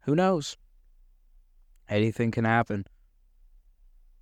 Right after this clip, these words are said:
I also saw a video of, uh, Shohei taking some swings today, so that's good. That's a good sign of spring. Shohei's been cleared to swing, so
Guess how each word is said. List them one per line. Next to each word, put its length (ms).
I 100
also 220
saw 280
a 20
video 480
of, 340
uh, 380
Shohei 540
taking 320
some 180
swings 460
today, 340
so 180
that's 280
good. 440
That's 200
a 40
good 220
sign 320
of 80
spring. 520
Shohei's 520
been 180
cleared 300
to 60
swing, 560
so 420